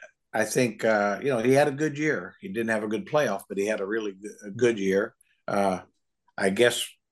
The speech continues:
m-, my feeling is I don't believe he's as good a player as Monk. I, I just put it there. And I know, you know, for obvious reasons, uh, Coach Brown's doing what he's doing.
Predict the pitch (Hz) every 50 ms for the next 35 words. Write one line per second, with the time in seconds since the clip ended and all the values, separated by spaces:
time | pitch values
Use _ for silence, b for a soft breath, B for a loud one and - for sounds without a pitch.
0 | _ _ 113 98 - - _ - 107 110 120 143 151 - - 127 110 101 98 95
1 | 92 95 98 107 110 95 101 98 98 104 117 120 113 104 95 104 113 110 101 98
2 | 98 - - 92 90 85 87 101 98 98 95 - - 104 98 98 95 87 85 92
3 | 117 135 135 107 - - _ - - B B B B B B B B - - 107
4 | - 98 101 98 101 92 98 98 - - - 113 92 82 80 - 127 117 101 92
5 | 95 92 95 92 92 101 98 92 90 87 85 - _ _ _ 127 101 85 82 -
6 | - 92 82 82 90 104 98 92 92 90 - - 101 95 92 92 85 95 92 92
7 | 90 87 90 90 87 - - 110 92 - - - 92 92 92 90 87 - - 98
8 | 98 95 90 95 92 90 82 80 78 78 - - 131 143 131 - -